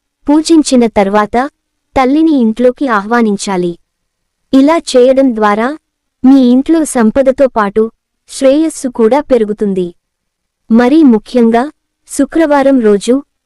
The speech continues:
బూజులు దులపడం చేయరాదు. మగవారైనా, ఆడవారైనా జుట్టు కత్తిరించడం, గోళ్లు కత్తిరించడం, షేవింగ్ చేసుకోవడం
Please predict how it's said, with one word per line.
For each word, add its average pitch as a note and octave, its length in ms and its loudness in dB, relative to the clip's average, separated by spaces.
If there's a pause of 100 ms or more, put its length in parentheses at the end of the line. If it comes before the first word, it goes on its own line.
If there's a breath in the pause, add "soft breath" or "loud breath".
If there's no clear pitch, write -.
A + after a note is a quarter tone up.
(200)
బూజులు D4+ 520 0
దులపడం B3 520 2
చేయరాదు. G3 580 0 (460)
మగవారైనా, A#3 760 0 (560)
ఆడవారైనా A#3+ 760 0 (540)
జుట్టు A#3 380 -2 (100)
కత్తిరించడం, A3+ 720 -2 (480)
గోళ్లు C#4+ 420 0 (100)
కత్తిరించడం, A#3 720 -4 (500)
షేవింగ్ D#4+ 580 2
చేసుకోవడం B3+ 720 0